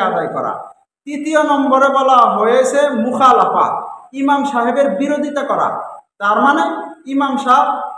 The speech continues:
সেজদা আদায় করে বসে বলল, আমরা তিন সেকেন্ড, চার সেকেন্ড, পাঁচ সেকেন্ড পরে বসলাম, এটাকে মুখালাফা বলা হয়। আর এই তিনটি হলো নিষিদ্ধ। আর যেটি হইল শুদ্ধ, এটাকে বলা হয় মুতাবা। তো মুতাবা আমরা কিভাবে আদায়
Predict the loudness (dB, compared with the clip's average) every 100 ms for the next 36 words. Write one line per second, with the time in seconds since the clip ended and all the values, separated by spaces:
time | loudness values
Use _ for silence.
0 | -18 -8 -4 -2 -2 0 2 0 -4 -8
1 | -2 0 0 0 2 2 2 0 -2 -2
2 | -2 -2 -4 -12 -8 -6 -4 -4 -6 -8
3 | -6 -4 -4 -4 -4 -2 -2 -4 -6 -4
4 | -4 -4 -6 -8 -6 -6 -4 -4 -4 -6
5 | -8 -12 -20 _ _ _ _ _ _ -10
6 | -8 -4 -4 0 0 2 0 0 0 0
7 | -4 -6 -8 -4 -2 2 2 2 -2 -2
8 | -2 0 0 -2 -4 -4 -4 -4 -6 -12
9 | -18 -18 -6 -2 -2 0 0 2 4 4
10 | 4 2 0 2 2 2 -2 -8 -14 -12
11 | -6 -4 -2 0 2 2 2 0 -2 0
12 | 2 4 4 6 4 2 -4 -10 -10 -6
13 | -4 0 2 4 6 6 4 0 -4 -6
14 | -4 0 2 2 0